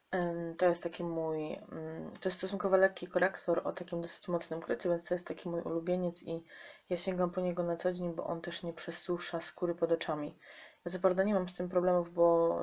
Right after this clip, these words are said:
staram się raczej dbać o tą część, em, twarzy, więc tam jakieś kremy, serum i tak dalej. No ale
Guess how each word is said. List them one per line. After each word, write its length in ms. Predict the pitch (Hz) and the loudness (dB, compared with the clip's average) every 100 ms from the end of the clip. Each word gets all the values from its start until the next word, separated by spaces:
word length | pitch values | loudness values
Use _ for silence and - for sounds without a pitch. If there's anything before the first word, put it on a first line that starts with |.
| 170 | -4
staram 320 | 170 180 175 | -4 0 0
się 120 | 175 175 | 0 -2
raczej 320 | 170 175 165 | 0 -2 -4
dbać 260 | 170 233 | -4 -4
o 100 | - | -4
tą 220 | 170 165 165 | -4 -4 -4
część, 540 | 170 170 - - - - | -4 -6 -8 -14 -16 -10
em, 600 | 165 165 165 165 170 165 - | -8 -6 -6 -8 -10 -12 -16
twarzy, 500 | - 165 165 175 202 | -2 2 2 0 -2
więc 240 | 170 - | -4 -4
tam 140 | 160 | -10
jakieś 260 | 156 - - | -12 -12 -14
kremy, 540 | - 196 196 175 165 | -4 -2 0 0 0
serum 500 | 160 - 180 175 160 | -2 -2 2 2 0
i 40 | 165 | -4
tak 160 | 165 | -4
dalej. 300 | 175 208 247 - - - - - _ | 2 2 2 -2 -16 -18 -18 -20 _
No 200 | 226 247 | 2 4
ale 280 | 226 196 | 8 6